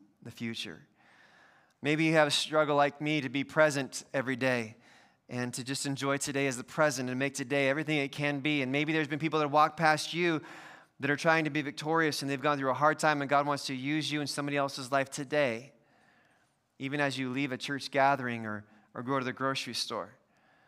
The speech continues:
Um, maybe today God's trying to say to you, "Hey, live in the present.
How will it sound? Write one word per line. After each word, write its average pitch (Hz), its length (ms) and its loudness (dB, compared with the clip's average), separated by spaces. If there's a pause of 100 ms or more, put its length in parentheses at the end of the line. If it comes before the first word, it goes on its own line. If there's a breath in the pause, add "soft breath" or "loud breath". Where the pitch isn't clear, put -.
(420 soft breath)
Um, 104 320 -14 (640)
maybe 139 200 -4
today 143 260 0
God's 139 240 4
trying 139 160 -2
to 131 60 -4
say 139 200 -2
to 127 80 -4
you, 135 200 0
"Hey, 135 260 -2
live 139 260 -4
in 190 60 -4
the 196 80 -2
present. 165 460 2